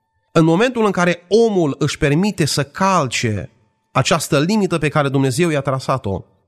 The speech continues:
s-ar putea să audă aceste cuvinte și în dreptul lui: „Sunt sătul de milă.”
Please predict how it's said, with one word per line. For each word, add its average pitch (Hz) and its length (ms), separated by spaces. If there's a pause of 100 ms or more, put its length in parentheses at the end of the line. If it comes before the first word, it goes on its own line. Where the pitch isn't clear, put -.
(420)
s-ar 147 260
putea 185 300
să 185 200
audă 165 260
aceste 151 340
cuvinte 139 360
și 117 100
în 127 60
dreptul 127 320
lui: 107 300 (120)
„Sunt 156 480
sătul 135 680
de 123 140
milă.” 110 400